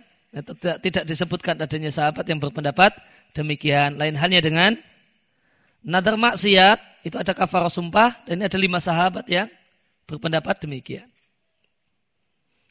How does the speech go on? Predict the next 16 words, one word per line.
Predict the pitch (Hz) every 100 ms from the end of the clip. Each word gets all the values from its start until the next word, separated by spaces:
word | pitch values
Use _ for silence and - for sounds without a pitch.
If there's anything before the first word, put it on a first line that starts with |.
| -
Maka | - -
selama, | 175 185 180 170 165 - - _ _
eh, | - 147 147 147 151 147 147
selama | 196 196 175
itu | 175
adalah, | 165 165 160 151 - _ _ _ _
eh, | - 220 - - - - -
ada |
pendapat | 147 175 165 156
sahabat, | 165 175 196 247 254 - _ _ _ _ _ _ _
dan | 170 170
yang | 165
ini | 170 180 175 165 156 - 185
adalah | 156 160
pendapat | - 170 175 170 170 - 170
yang | 160 160 190